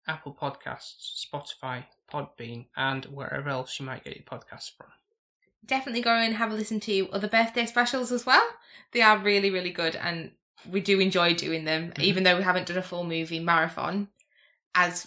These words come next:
Speaker 2: when lockdown was a privilege where you didn't go out and have a
Speaker 1: Mm-hmm.
Speaker 2: life.
Speaker 1: Yeah.
Speaker 2: <laughs>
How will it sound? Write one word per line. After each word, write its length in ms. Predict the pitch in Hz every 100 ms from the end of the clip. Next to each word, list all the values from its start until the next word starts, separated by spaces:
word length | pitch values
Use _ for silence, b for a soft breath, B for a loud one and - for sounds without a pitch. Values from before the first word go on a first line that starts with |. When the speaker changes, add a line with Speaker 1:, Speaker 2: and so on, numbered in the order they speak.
| -
Speaker 2:
when 240 | 170 170
lockdown 480 | 170 - 185 160 165
was 280 | 160 160 -
a 40 |
privilege 600 | - - 175 165 165 170
where 80 | 160
you 240 | 156 170 165
didn't 260 | 180 170
go 140 | 170 165
out 480 | 151 - - - -
and 160 | - 131
have 100 | 139
a 40 |
Speaker 1:
Mm-hmm. 60 | 170
Speaker 2:
life. 360 | 190 311 - - B
Speaker 1:
Yeah. 600 | 123 - 247 - -
Speaker 2:
<laughs> 60 | 349